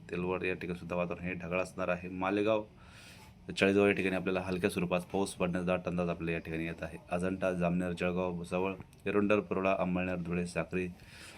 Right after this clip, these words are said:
नवापूर, नंदुरबार या ठिकाणीसुद्धा वातावरण हे ढगाळ असणार आहे. तर अमरावती, अकोला, पुसद, नागपूर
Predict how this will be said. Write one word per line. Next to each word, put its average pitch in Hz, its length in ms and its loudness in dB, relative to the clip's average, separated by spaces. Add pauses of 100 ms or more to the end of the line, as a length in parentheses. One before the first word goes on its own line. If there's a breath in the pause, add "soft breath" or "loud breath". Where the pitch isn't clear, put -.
(140 loud breath)
नवापूर, 101 360 4
नंदुरबार 98 420 6
या 92 100 4
ठिकाणीसुद्धा 90 400 0
वातावरण 87 300 2
हे 90 80 2 (640 loud breath)
ढगाळ 85 280 4
असणार 87 300 0
आहे. 87 260 4
तर 90 80 -2
अमरावती, 95 680 0 (1700 loud breath)
अकोला, 98 500 4 (1600)
पुसद, 107 260 4 (840)
नागपूर 95 400 0